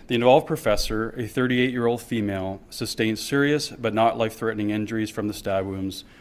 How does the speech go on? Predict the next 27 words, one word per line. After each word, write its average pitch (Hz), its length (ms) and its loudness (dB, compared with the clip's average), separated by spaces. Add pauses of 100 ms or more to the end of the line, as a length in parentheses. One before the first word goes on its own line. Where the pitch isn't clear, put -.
(300)
and 117 160 0
was 107 140 0
transported 110 720 0
to 110 120 -4
an 101 100 -4
out-of-region 104 500 -2
hospital. 90 560 -8 (800)
Two 160 140 6
students 135 480 0
within 117 240 0
the 117 80 0
class 104 360 2
were 107 120 -6
injured. 98 420 -6 (500)
A 113 80 -2
twenty-year-old 131 600 4
female 117 460 0
sustained 110 500 -2
serious 131 500 0
but 120 160 -4
non-life-threatening 113 760 2
injuries 110 340 -2
from 104 140 -4
stab 98 340 0
wounds 101 300 -4
and 107 100 -4
was, - 160 -8